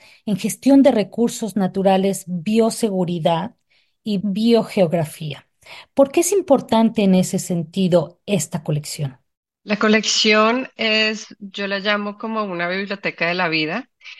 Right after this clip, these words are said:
Speaker 2: y lo bueno es que cada espécimen en la colección trae en sí mucha información. Entonces, con cada espécimen tenemos,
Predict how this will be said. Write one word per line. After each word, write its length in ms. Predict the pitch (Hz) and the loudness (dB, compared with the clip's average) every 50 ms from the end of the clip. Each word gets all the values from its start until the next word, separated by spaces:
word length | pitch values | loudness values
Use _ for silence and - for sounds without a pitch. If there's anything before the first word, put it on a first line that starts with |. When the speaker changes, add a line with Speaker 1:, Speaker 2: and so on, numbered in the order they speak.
| - _ _ | -20 _ _
Speaker 2:
y 840 | - 196 196 185 185 180 180 180 175 170 170 165 165 165 160 - - | -2 0 2 2 2 2 0 0 0 0 0 0 0 0 -2 -2 0
lo 140 | 185 190 180 | 0 2 2
bueno 260 | 175 180 170 165 175 | 2 0 0 0 -2
es 120 | 180 175 - | -4 -6 -6
que 180 | - 208 208 | -8 -8 -6
cada 260 | _ 226 208 196 190 | _ -2 -2 0 -2
espécimen 640 | 208 202 208 - 214 190 - 190 170 160 156 165 - - | -4 -6 -6 -10 -12 -10 -8 -8 -6 -6 -8 -10 -10 -10
en 100 | 185 180 | -10 -10
la 120 | 180 180 | -10 -8
colección 800 | - 190 180 175 - - - 175 160 151 151 160 175 196 214 - _ _ _ _ _ _ _ _ | -8 -8 -8 -8 -8 -6 -4 -2 -2 -2 -2 -4 -6 -8 -10 -12 _ _ _ _ _ _ _ _
trae 420 | - 202 190 180 170 170 175 - - - | 0 2 2 2 2 2 0 -2 -2 -2
en 180 | 185 180 185 | -4 -4 -4
sí 300 | 175 - - 180 165 165 | -6 -6 -6 -4 -4 -4
mucha 320 | - - 185 185 175 - 175 | -4 -4 -4 -2 -2 -2 -2
información. 600 | 170 - 185 165 170 170 - - - - - _ _ _ - - - - - - - | -2 -4 -6 -6 -6 -8 -8 -10 -12 -12 -14 _ _ _ -18 -16 -14 -14 -14 -12 -8
Entonces, 640 | 175 175 170 - 160 156 151 - - - - - - _ _ _ _ | -8 -6 -2 -2 -2 -2 -2 -4 -10 -12 -12 -16 -20 _ _ _ _
con 180 | - 202 196 180 | -2 -2 0 2
cada 220 | - 190 185 196 | 2 2 2 2
espécimen 640 | 208 208 - 233 226 202 - 208 190 185 185 185 190 | 0 -2 -2 -2 -2 0 0 -2 0 0 0 -2 -2
tenemos, 800 | 185 196 190 180 170 160 151 143 - - 220 - - - - | -4 -4 -4 -4 -4 -4 -6 -8 -10 -12 -14 -16 -16 -16 -20